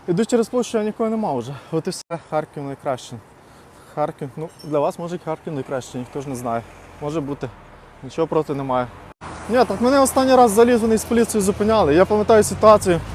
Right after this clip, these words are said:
коли я Т Ц К кажу, «Хорошо, типа, не посвідчення, чи як воно, забув». В общем, н-, не то, що треба. Е,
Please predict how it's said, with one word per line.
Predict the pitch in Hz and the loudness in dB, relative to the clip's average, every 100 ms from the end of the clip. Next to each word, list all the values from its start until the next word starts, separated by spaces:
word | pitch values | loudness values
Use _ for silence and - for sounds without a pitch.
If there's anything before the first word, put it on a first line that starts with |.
| - - - - - - - - - - - - - - - - | -10 -10 -8 -8 -8 -8 -8 -8 -8 -8 -8 -10 -10 -10 -10 0
коли | 202 226 | 8 12
я | 240 202 185 214 | 12 12 8 6
Т | 202 | 2
Ц | - | 4
К | 226 | 4
кажу, | 233 220 190 | 6 4 4
«Хорошо, | 180 214 214 247 | 2 2 2 0
типа, | 208 190 165 160 - - - - 160 | 0 2 4 4 2 -16 -18 -10 -8
не | |
посвідчення, | 151 165 214 - 151 | -6 -4 -4 -4 -4
чи | 175 | 0
як | 156 147 | 0 0
воно, | 135 - - - - - | -6 -8 -18 -20 -20 -6
забув». | 156 135 127 - - - - - - | -4 -4 -6 -12 -20 -20 -20 -12 -2
В | |
общем, | 190 - 175 160 - | -2 0 -2 -4 -10
н-, | 175 180 175 170 | -8 -4 -4 0
не | 196 | 0
то, | 185 196 | 2 0
що | 156 | 0
треба. | 147 143 127 127 - - - - - - - - - - - - - 175 | 0 0 0 -6 -16 -20 -20 -20 -20 -18 -18 -20 -18 -18 -18 -16 -10 0
Е, | 175 175 175 175 170 170 170 170 | 4 6 6 6 6 4 4 2